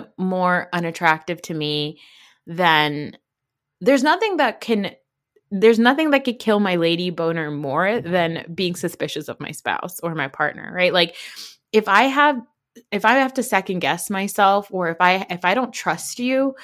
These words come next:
like, that's it. There's nothing romantic enough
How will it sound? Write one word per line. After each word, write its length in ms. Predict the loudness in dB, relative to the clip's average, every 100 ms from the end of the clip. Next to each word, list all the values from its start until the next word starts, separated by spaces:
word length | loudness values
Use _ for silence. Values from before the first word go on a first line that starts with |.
| -20 -20 -2
like, 200 | 0 0
that's 280 | -2 -2 0
it. 220 | 0 0
There's 200 | -2 0
nothing 540 | 0 0 0 -2 -6 -6
romantic 640 | 2 2 2 0 -2 -6
enough 380 | -4 -6 -6 -10